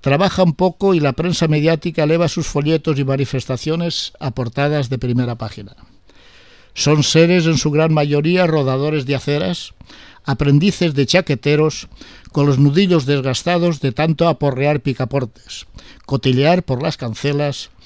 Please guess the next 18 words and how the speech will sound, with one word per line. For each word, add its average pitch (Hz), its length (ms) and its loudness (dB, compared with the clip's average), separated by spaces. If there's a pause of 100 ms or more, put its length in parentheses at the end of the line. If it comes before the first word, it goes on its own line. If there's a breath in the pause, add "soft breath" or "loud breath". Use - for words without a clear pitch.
(420 loud breath)
y, 151 120 0
como 127 300 0
testigos 165 520 0
mudos, 156 360 0
sus 135 180 -2
manoseados 127 760 -2
móviles. 107 580 -6 (680 soft breath)
No 156 220 6
son 175 200 -2
superdotados, 131 960 -2 (680 soft breath)
y 147 100 -4
como 139 240 0
una 190 180 4
inte-, 175 260 -2
y 151 140 2
con 139 180 0
una 196 160 4
inteligencia 165 840 -2